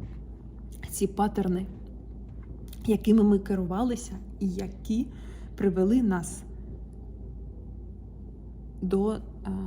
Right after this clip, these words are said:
якихось страждань і страхів. І у попередньому підкасті я розповіла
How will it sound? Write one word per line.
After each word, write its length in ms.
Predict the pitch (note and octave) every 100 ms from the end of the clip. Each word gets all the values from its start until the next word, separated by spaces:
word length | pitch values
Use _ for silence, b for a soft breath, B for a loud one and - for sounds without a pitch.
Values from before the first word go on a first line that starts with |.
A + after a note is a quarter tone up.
| F#3+ G3+ - - - - - - - - - - - - - - -
якихось 960 | G3 G3 G#3+ - - F#3+ - G3 - -
страждань 640 | - - F3+ E3+ F3 G#3 F#3
і 40 |
страхів. 540 | - - E3+ D#3 - - -
І 180 | F#3 F3+
у 120 | F3+
попередньому 760 | G3 F#3+ G3 G3 F#3 F3+ E3+
підкасті 680 | D#3+ - - A3 D#4 - F#3+ - B B -
я 200 | F#3 F#3
розповіла 760 | A#3 - - F3+ F#3 F3+ E3+